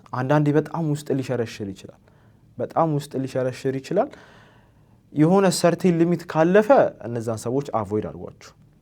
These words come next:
ነገር ግን ኮንትሮለብል የሆነ ተረባ ከሆነ እናንተም ተርቡ። በጣም ከመጠን በላይ ሶፍት መሆንም አያስፈልግም። በጣም ከመጠን በላይ ስትተረቡም ቁጭ ብሎ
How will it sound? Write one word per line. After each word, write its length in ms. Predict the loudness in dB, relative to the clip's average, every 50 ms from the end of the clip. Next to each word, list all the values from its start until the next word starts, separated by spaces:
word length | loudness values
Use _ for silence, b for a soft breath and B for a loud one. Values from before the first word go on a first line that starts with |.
| _ _ _ _ _ _ _ _ _ _ _ _ _ _ _ _ -2
ነገር 280 | 2 4 6 6 6 4
ግን 140 | 4 0 0
ኮንትሮለብል 640 | 2 2 2 4 4 6 6 8 8 8 8 8 8
የሆነ 280 | 6 6 6 6 6 6 6 6 6 6 4
ተረባ 340 | 4 2 4 4 6 6 6 6
ከሆነ 220 | 4 4 2 0 0 0
እናንተም 460 | 0 0 0 0 0 2 0 0 0 0
ተርቡ። 360 | 0 0 0 2 0 -2 -4 0
በጣም 340 | 0 0 2 4 4 4 4 4
ከመጠን 400 | 2 2 2 2 4 4 4 4 6
በላይ 200 | 6 6 6 6
ሶፍት 280 | 4 2 2 2 0 0
መሆንም 340 | 2 4 4 4 4 4 4
አያስፈልግም። 560 | 4 4 4 2 2 2 2 4 4 2 0 -4 B B B B B B
በጣም 300 | -4 -4 0 2 2 2 2
ከመጠን 400 | 2 0 0 2 2 2 2 4
በላይ 240 | 4 4 4 4 2
ስትተረቡም 720 | 0 -4 -8 -8 -4 0 0 2 4 4 4 2 2 0 0 -2 -2
ቁጭ 220 | -6 -10 -10 -6 -2
ብሎ 140 | 0 2